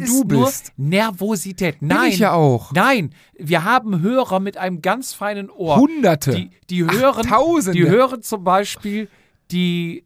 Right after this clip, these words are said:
Speaker 1: äh, Leitungen hier. Wir haben ja oben über uns Heizungsleitungen.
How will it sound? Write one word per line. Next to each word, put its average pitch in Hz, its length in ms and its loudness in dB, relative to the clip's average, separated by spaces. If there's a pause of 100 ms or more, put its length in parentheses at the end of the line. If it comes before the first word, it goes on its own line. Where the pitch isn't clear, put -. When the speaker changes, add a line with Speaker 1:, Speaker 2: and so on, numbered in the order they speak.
(120)
Speaker 1:
äh, 139 320 0
Leitungen 160 640 -4
hier. 143 440 -4
Wir 147 140 -2
haben 170 100 -2
ja 147 180 0
oben 175 380 -6
über 165 280 -4
uns 143 360 -8 (120)
Heizungsleitungen. 139 920 -8